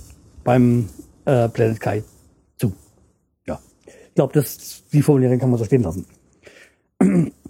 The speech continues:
Aber mittlerweile nennt jetzt mein Kollege mich Gimli, weil ich ja jetzt halt wieder angefangen hab, hab jetzt halt diese, erst diese Gummis bestellt, so Bartgummis. Hab mich da so ein bisschen informiert und so, mal ein bisschen durchgelesen im Netz.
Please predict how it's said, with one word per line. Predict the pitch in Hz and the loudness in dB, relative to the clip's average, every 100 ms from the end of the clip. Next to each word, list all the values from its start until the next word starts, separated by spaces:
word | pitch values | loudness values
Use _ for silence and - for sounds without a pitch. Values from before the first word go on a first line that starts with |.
| _ _ _ _ - | _ _ _ _ -4
Aber | 151 160 | -2 0
mittlerweile | 190 175 175 156 | 0 2 4 2
nennt | 156 165 160 | 0 -2 0
jetzt | 165 - | -2 0
mein | 127 113 | -2 0
Kollege | 120 139 135 | 2 2 2
mich | 135 226 - | 2 0 -2
Gimli, | 123 117 123 226 - _ | 0 2 2 2 -2 _
weil | 131 127 156 | -2 0 2
ich | 143 | 2
ja | 151 143 | 2 0
jetzt | 143 - - | 0 -6 -4
halt | 127 139 | -4 -2
wieder | 139 131 | -2 0
angefangen | 202 214 180 147 | 0 0 -2 -2
hab, | 151 - | -6 -10
hab | 113 113 | -12 -12
jetzt | 117 - | -12 -10
halt | 110 | -12
diese, | 113 117 | -10 -10
erst | - 127 147 - | -6 -4 -6 -6
diese | 120 117 | -8 -4
Gummis | - 233 247 - | 2 2 2 -4
bestellt, | 196 - 240 - - | -4 -2 -2 -6 -10
so | 131 127 123 120 _ | -4 -2 -2 -4 _
Bartgummis. | 127 175 220 254 302 - - - - _ _ _ _ - | -6 -2 2 2 2 -8 -20 -20 -20 _ _ _ _ -6
Hab | 175 | -4
mich | 151 | 0
da | 160 | 2
so | 139 | 2
ein | |
bisschen | 185 196 156 147 139 120 120 - _ _ _ _ | 0 2 2 4 2 0 -6 -10 _ _ _ _
informiert | 151 127 127 240 269 | -4 0 2 2 2
und | 214 | 2
so, | 220 220 | 2 2
mal | 185 160 | 2 0
ein | 151 | -2
bisschen | 139 - | -6 -2
durchgelesen | 175 - 147 147 139 | -2 0 2 2 2
im | 139 | 2
Netz. | 147 - | 0 -4